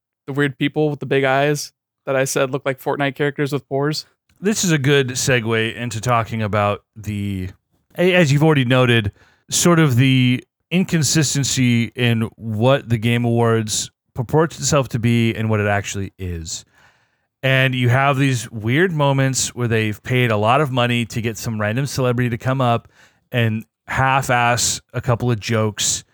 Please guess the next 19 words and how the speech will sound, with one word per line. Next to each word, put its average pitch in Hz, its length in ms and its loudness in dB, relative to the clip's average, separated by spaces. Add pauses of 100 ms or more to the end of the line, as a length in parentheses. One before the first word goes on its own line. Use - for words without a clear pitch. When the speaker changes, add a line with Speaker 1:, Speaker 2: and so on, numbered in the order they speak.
(160)
Speaker 2:
Matthew 190 340 2
McConaughey 165 320 4
was 113 180 -2
fine, 120 680 2 (380)
but 139 140 2
as 131 300 2
we'll 123 120 0
get 123 200 0
to 123 160 0
later 117 240 2
down 113 180 0
the 110 80 -2
line 110 460 2
with, 104 240 -2
like, 101 120 -4
Anthony 101 380 -6
Mackie 113 840 -2
and 95 640 -4
Speaker 1:
Oof. 90 60 -16